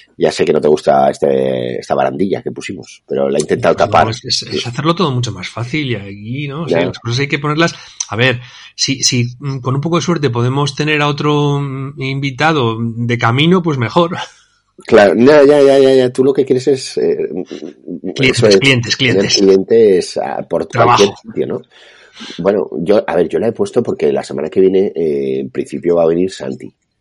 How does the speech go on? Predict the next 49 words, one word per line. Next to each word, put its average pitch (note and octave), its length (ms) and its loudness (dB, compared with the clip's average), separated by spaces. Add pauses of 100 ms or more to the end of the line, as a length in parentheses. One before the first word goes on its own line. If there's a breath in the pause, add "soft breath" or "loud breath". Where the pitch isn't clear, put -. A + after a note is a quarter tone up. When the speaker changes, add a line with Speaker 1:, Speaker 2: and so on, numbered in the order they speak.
(140)
Speaker 2:
Ah, A2 160 -6
Speaker 1:
Ya - 40 -6
Speaker 2:
bueno. E2 160 -2
Speaker 1:
estuvo D#2 500 2
hace, C#2+ 320 -4
como C#2 200 -8
está C2+ 160 -6
más D2+ 200 -8
mayor. D2+ 340 -2 (380)
Speaker 2:
Sí, A2 160 -2
sí, G2+ 160 -8
sí, G#2+ 180 -8
vale, G2+ 200 -10
vale. G2+ 260 -12 (140 loud breath)
Speaker 1:
Pues C2 160 -6
Speaker 2:
Pero A#2 160 -2
a A2+ 60 -4
Santi, B2 360 0 (220)
aparte B2 480 -2
de C#3 60 4
barandilla, C3 340 2
igual B2 200 2
habría B2 200 2
que B2 60 0
ponerle B2+ 420 0 (380 loud breath)
un B2+ 440 0
ascensor B2 440 -2
Speaker 1:
Ah, E2 80 2
Speaker 2:
como A#2+ 240 0
es, B2 160 -4
¿te A#2 80 -2
acuerdas C3 340 0
el C3 140 0
de, C3+ 120 0
Speaker 1:
sí, C3 140 -4
Speaker 2:
el C3 220 -2
de B2+ 140 0
Speaker 1:
como B2+ 160 2
a - 20 0
Speaker 2:
Charles B2+ 220 2
Lawton C3 340 0
en B2+ 80 -2
Speaker 1:
Charles B2 160 2
Speaker 2:
Testigo C3+ 160 2
de - 80 -
Speaker 1:
Lawton. C#3 100 2
Speaker 2:
Cargo? G#2 260 -2 (200)
Speaker 1:
Sí, - 200 -4 (140)
sí, G#1+ 200 -4